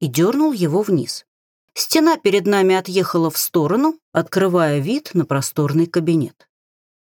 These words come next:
«Прошу в мою обитель». Галантно протянув руку, Имин пропустил меня вперёд. Я опасливо прошла внутрь,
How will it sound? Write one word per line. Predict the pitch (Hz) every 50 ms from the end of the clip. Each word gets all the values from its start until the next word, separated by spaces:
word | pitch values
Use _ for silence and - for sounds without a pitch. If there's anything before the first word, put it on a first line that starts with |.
| _ _ _ _ _ _ _ _ _ _ _ _ _
«Прошу | - 208 220 233 214 - - 196
в | 170 165
мою | 202 233 269 262 285 262
обитель». | 254 294 247 220 220 175 - - 180 190 202 - _ _ _ _ _ _ _ _ _ _ _ _ _ _ _ _ _ _ _ -
Галантно | 226 247 285 294 285 254 202 175 170 - 165 156
протянув | - 165 160 156 - 185 175 165 151 139 - -
руку, | 190 240 262 - - 339 339 - _ _ _ _ -
Имин | 175 170 165 196 262 294
пропустил | 285 - 208 160 - 147 139 - - - 180 220
меня | 247 247 226 185 147 135
вперёд. | - - - 160 160 143 - - - - - - _ _ _ _ _ _ _ _ _ _ _ _ _ _ _ _ _ _ _ _ _ _ _ _ -
Я | 202 226 294 320 311
опасливо | 311 - 277 277 - - 202 190 180 175
прошла | 175 - 196 196 - - - 220 196 165
внутрь, | - 170 180 226 262 285 - 294 277